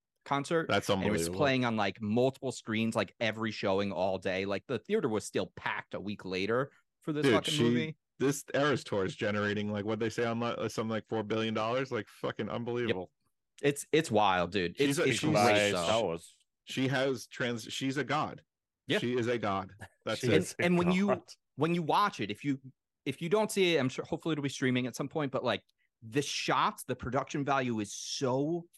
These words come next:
Speaker 1: fucking good. I
Speaker 2: Mm-hmm.
Speaker 1: cannot believe the amount of, like, they must have had twenty fucking cameras on this thing.
Speaker 2: Yeah.
Speaker 1: And it is so crystal clear. It is right up on her, and her audio is crisp the whole time.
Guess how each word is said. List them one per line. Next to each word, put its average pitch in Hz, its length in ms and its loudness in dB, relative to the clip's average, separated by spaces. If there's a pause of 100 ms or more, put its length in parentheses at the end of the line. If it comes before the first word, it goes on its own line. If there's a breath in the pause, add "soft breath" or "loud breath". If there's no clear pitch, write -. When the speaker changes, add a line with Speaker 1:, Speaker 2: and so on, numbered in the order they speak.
Speaker 1:
fucking 147 460 -4
good. 127 400 2 (220 soft breath)
I 104 80 -4
Speaker 2:
Mm-hmm. 104 200 -4
Speaker 1:
cannot 151 360 2
believe 135 320 0
the 110 100 0
amount 107 240 0
of, 101 100 -6
like, 98 300 0
they 131 160 2
must 131 240 -2
have 131 120 -8
had 101 200 -2 (360)
twenty 127 340 0
fucking 117 340 -2
cameras 95 400 -4
on 98 160 -6
this 92 180 -6
thing. 92 300 -4 (460 loud breath)
Speaker 2:
Yeah. 113 100 0
Speaker 1:
And 101 380 2 (260)
it 127 140 4
is 120 180 4
so 131 300 2
crystal 147 360 -2
clear. 131 320 0
It 151 120 0
is 123 120 2
right 113 360 0
up 143 160 0
on 101 240 0
her, 160 260 -8
and 110 120 -4
her 139 220 0
audio 156 380 2
is 95 160 -6
crisp - 480 -4 (140)
the 104 100 0
whole 117 540 2
time. 104 480 -2